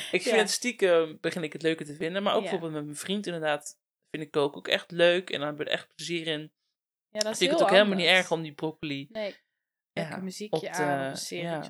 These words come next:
Speaker 2: de achtergrond,
Speaker 1: op te
Speaker 2: wat dan
Speaker 1: scheppen.
Speaker 2: ook. Nee,
Speaker 1: Maar
Speaker 2: dat,
Speaker 1: goed, dus
Speaker 2: dat
Speaker 1: dat,
Speaker 2: is
Speaker 1: wat
Speaker 2: zo.
Speaker 1: dat betreft denk
Speaker 2: Ja.
Speaker 1: ik dat, dat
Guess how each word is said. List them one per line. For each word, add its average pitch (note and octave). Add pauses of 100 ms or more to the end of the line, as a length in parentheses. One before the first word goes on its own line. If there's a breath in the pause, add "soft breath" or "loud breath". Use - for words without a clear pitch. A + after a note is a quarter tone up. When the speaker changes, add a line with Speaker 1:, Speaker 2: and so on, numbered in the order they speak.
(180)
Speaker 2:
de F3
achtergrond, E3+ (100)
Speaker 1:
op F3+
te -
Speaker 2:
wat F3+
dan E3+ (200)
Speaker 1:
scheppen. D#3
Speaker 2:
ook. D3+ (440)
Nee, -
Speaker 1:
Maar G3+
Speaker 2:
dat, G#3
Speaker 1:
goed, G#3
dus G3+
Speaker 2:
dat G3+
Speaker 1:
dat, G3+
Speaker 2:
is -
Speaker 1:
wat -
Speaker 2:
zo. F#3+
Speaker 1:
dat A3
betreft G#3+
denk F#3
Speaker 2:
Ja. G3+
Speaker 1:
ik F3+
dat, -
dat -